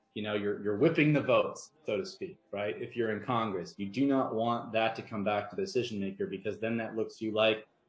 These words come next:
right, there, there you are, you're a sleazy salesperson, right?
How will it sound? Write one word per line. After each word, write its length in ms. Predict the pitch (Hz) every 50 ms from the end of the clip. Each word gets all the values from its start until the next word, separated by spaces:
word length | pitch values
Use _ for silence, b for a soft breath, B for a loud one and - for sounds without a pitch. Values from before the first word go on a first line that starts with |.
| _ _ _ -
right, 280 | 104 131 147 139 -
there, 320 | 113 110 113 113 110 113 110
there 120 | 120 120
you 140 | 120 117 101
are, 180 | 87 87 85
you're 100 | 87 92
a 40 | 90
sleazy 320 | - - 127 123 113 117 107
salesperson, 680 | - 117 104 101 101 - - - 90 85 - - - - _ _ -
right? 260 | 92 90 98 107 -